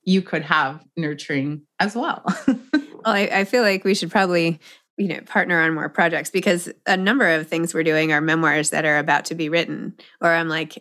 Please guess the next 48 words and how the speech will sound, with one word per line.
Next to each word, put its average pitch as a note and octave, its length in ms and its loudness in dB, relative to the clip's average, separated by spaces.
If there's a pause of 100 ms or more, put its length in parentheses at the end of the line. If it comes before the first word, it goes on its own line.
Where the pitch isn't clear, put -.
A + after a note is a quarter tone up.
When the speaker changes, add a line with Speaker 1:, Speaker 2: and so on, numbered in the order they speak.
Speaker 2:
"I F3 180 0
want E3+ 180 -4
you F3 100 0
to D#3 80 -2
write D#3+ 200 2
a - 20 -4
memoir. D#3 480 -2
What D#3+ 100 0
do D3 60 -2
you D#3 80 -4
think?" - 560 -4
Or, F#3+ 320 -2 (320)
you G#3+ 160 2
know, - 80 -14
so G3 240 2
it's, F3+ 240 0
it G#3 120 0
is A3+ 300 0
very, F3+ 320 2
very E3 280 -2
similar. D#3+ 540 -4 (100)
They F#3+ 100 2
just F3 200 -2
know F#3 140 2
where E3 160 2
it's D#3+ 160 -6
going E3 200 0
to D3 60 0
end D#3 160 0
up F3 200 0 (420)
versus F3 480 -2
doing F3 240 2
it D#3 260 -4
sort F3+ 200 -4
of - 40 -4
on E3+ 140 0
spec, - 380 -2
if D#3+ 160 -12
you - 100 -10
will. - 180 -8 (600)
Speaker 1:
Yeah, C4+ 540 4
yeah, C4+ 380 2
exactly. A3+ 840 -4
And, A3 380 2
and A3 260 4
the, A3 400 2 (280)
what G#3+ 280 2
I, G#3 560 0